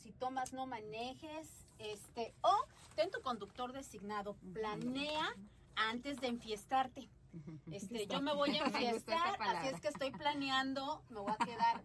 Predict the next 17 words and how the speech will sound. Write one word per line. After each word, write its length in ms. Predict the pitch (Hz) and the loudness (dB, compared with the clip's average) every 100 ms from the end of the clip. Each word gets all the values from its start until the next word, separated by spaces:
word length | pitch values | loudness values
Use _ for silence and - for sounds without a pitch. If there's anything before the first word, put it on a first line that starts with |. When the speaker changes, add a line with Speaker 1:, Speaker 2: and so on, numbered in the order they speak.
| - | -4
Speaker 1:
por 140 | 220 | 0
ahí, 480 | 208 208 254 277 269 214 | 2 2 -2 -6 -10 -14
este, 220 | - 202 | -12 -10
en 100 | 196 | -4
casa 320 | 220 220 247 | -4 -2 -2
de 100 | 226 | -2
mi 120 | 202 | -4
hermana 480 | 190 240 294 339 370 - | -4 -2 0 0 -2 -2
para 200 | 196 196 | -2 -2
no 120 | 202 | -4
Speaker 2:
Ujú. 80 | 220 | -4
Speaker 1:
manejar, 520 | 214 185 190 196 196 - | -4 -4 0 0 -2 -10
Speaker 2:
Sí. 140 | 175 - - - 233 | -18 -18 -20 -16 -8
Speaker 1:
este, 340 | 202 - 202 | -8 -6 -4
con 180 | 208 196 | -2 -2
mis 160 | 196 - | -4 -4
copitas. 540 | 196 233 - - | -6 -6 -10 -14